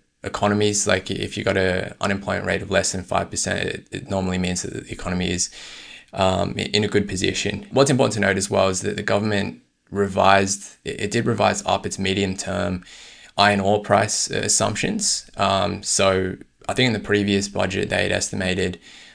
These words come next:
the price of iron ore per ton would be about fifty dollars. They've revised it up to U S sixty dollars a ton, which is quite interesting because, you know, right now the price of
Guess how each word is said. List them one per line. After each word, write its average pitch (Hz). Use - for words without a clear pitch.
the -
price 95
of 90
iron 95
ore 95
per 98
ton 95
would 92
be 92
about 90
fifty 101
dollars. 101
They've 95
revised 95
it 98
up 101
to -
U 92
S 98
sixty 101
dollars 101
a 98
ton, -
which 98
is 95
quite 127
interesting 104
because, 98
you 98
know, 95
right 95
now 92
the 95
price -
of 90